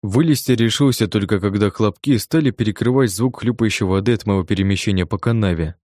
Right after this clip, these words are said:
Сперва ползком, а потом уже и в полный рост. На дорогу выходить не стал, двигался среди деревьев. Медленно, конечно, но, по моему мнению, на порядок безопаснее. Если встречу еще мутантов, смогу сразу взобраться наверх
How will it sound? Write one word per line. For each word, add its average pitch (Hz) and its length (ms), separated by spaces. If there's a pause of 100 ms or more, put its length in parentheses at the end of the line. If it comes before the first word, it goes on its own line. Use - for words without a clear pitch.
(140)
Сперва 117 440
ползком, 107 720
а 87 100
потом 151 300
уже 127 180
и - 20
в 117 80
полный 117 340
рост. 90 420 (380)
На 90 160
дорогу 143 360
выходить 113 460
не 104 100
стал, 80 440
двигался 131 480
среди 101 340
деревьев. 90 640 (280)
Медленно, 131 380
конечно, 90 480
но, 147 200
по 120 140
моему 107 320
мнению, 113 380
на 92 120
порядок 110 380
безопаснее. 92 840 (320)
Если 131 420
встречу 135 380
еще 135 220
мутантов, 90 580
смогу 165 360
сразу 123 320
взобраться 101 460
наверх 110 460